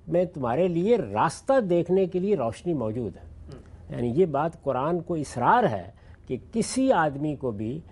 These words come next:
اپنے خالق کو پہچاننے کے لیے اور اخلاقی اصولوں کے بارے میں جاننے کے لیے باہر سے کسی چیز کی ضرورت نہیں ہے۔ یہ چیز انسان کو دے کر دنیا میں بھیجا گیا ہے۔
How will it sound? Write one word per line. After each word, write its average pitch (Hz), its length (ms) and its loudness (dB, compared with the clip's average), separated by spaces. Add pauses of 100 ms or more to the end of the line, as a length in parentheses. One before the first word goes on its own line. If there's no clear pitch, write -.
(200)
اپنے 165 380 0
خالق 147 600 -2
کو 214 100 2
پہچاننے 190 640 2
کے 190 140 2
لیے 196 320 -2 (400)
اور 190 520 4
اخلاقی 165 680 -2
اصولوں 226 580 2
کے 226 140 2
بارے 160 280 2
میں 160 140 2
جاننے 131 460 -2
کے 139 160 -2
لیے 143 280 0
باہر 185 440 4
سے 214 180 2 (140)
کسی 226 200 0
چیز 127 240 -8
کی 110 100 -10
ضرورت 98 320 -8
نہیں - 120 -12
ہے۔ - 260 -18 (420)
یہ 185 220 6
چیز 202 340 0
انسان 175 520 2
کو 226 160 2
دے 170 420 6
کر 220 200 2
دنیا 139 340 0
میں 135 100 0
بھیجا 95 360 -4
گیا 95 220 -10
ہے۔ - 40 -16